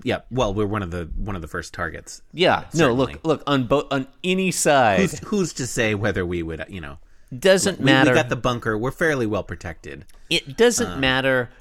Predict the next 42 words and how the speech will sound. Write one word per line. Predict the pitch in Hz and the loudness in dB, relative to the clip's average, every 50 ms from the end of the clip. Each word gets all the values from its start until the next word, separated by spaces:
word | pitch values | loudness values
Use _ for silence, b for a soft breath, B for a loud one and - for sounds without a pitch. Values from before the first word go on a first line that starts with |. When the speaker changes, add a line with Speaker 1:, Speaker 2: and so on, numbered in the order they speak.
| b b | b b
Speaker 2:
who's | - - - - - - 156 151 160 165 160 143 127 110 | -20 -20 -18 -16 -6 -4 -2 0 2 2 0 0 -2 -2
launching | 104 107 113 117 127 135 - - 151 147 147 139 | 0 2 4 4 4 4 2 0 2 2 2 2
the | 151 143 | 2 2
nuclear | 139 147 147 - - 151 147 143 143 | 2 2 0 2 0 2 2 0 0
strike, | - - - 151 143 147 156 | -2 0 2 4 4 2 0
Speaker 1:
Mm-hmm. | - 175 | -2 -2
Speaker 2:
John. | 165 160 151 156 156 160 160 143 B B B B - 131 | 0 2 2 2 2 2 0 -2 B B B B -6 -4
Being | - 202 220 220 190 160 | -2 0 2 2 2 2
Jim | - 175 170 147 | 2 0 0 2
Davis | 120 135 131 123 110 117 - - | 2 2 2 2 2 0 0 -2
is | 107 95 | -4 -6
going | 107 110 143 135 127 123 107 | -4 0 2 2 2 2 2
to | 117 | 0
be | 104 110 123 117 | 0 0 0 0
one | 110 110 110 107 | 2 2 2 2
of | 101 87 - | 0 2 2
their | 113 98 | 0 0
primary | - - 120 113 110 113 127 117 101 92 | 2 2 0 2 4 4 2 2 0 -2
targets. | - - - - - 233 | -2 -4 -2 0 0 0
Speaker 1:
Oh, | |
yeah. | 170 127 117 113 - - - - | 0 0 0 -2 -2 -2 -2 -2
<laughs> | 156 | -4
Oh, | - - - - - - - - - - 147 - 147 - 151 - - 120 - | -4 -6 -8 -12 -12 -12 -14 -14 -14 -14 -14 -14 -12 -14 -12 -12 -12 -10 -10
yeah. | 180 - - - - - | -10 -10 -10 -16 -18 -18
<laughs> | 127 - - - - | -18 -20 -20 -18 -16
That's | 131 117 - - | -16 -14 -14 -14
just, | - 117 110 - - - B B B B B B B B | -14 -14 -14 -14 -18 -20 B B B B B B B B
Speaker 2:
If | - 208 | 0 2
Speaker 1:
you | |
Speaker 2:
you're | 269 277 | 4 4
Speaker 1:
know, | 269 | 4
Speaker 2:
launching | 262 254 240 240 233 - - 208 190 | 4 6 4 4 4 2 0 0 0
a | 175 | 0
nuclear | 156 156 156 147 - 160 143 131 | 0 0 0 0 -2 -2 0 0
Speaker 1:
that's | 131 123 127 | -2 0 0
Speaker 2:
strike, | 143 113 92 | 2 2 2
Speaker 1:
just | 87 - | 2 0
Speaker 2:
you're | 131 131 | 0 0
g-, | 123 | 0
Speaker 1:
sensible | 127 113 95 95 | -2 -2 -4 -8
strategy. | 92 - 110 110 110 92 104 143 | -6 -4 -2 -2 -2 0 -2 -2
Speaker 2:
yeah. | 110 80 | -4 -4